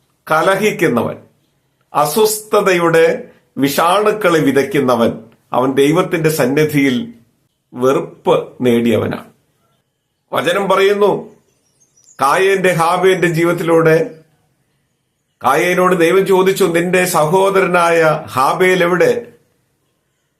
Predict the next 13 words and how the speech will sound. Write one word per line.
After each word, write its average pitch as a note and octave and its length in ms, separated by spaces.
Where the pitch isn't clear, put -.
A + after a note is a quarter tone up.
ഉടനെ E3 640
കായേൻ E3+ 420
ചോദിക്കുന്നുണ്ട്, D3+ 920
"ഞാൻ D3 460
എന്റെ D3+ 320
സഹോദരന്റെ D#3 960
കാവൽക്കാരനാണോ?" F3+ 1080
സത്യത്തിൽ D#3+ 720
നിന്റെ D3 280
സഹോദരന്റെ G3 920
കാവൽക്കാരൻ F#3+ 880
തന്നെയാണ് E3 460
നീ. G#2 100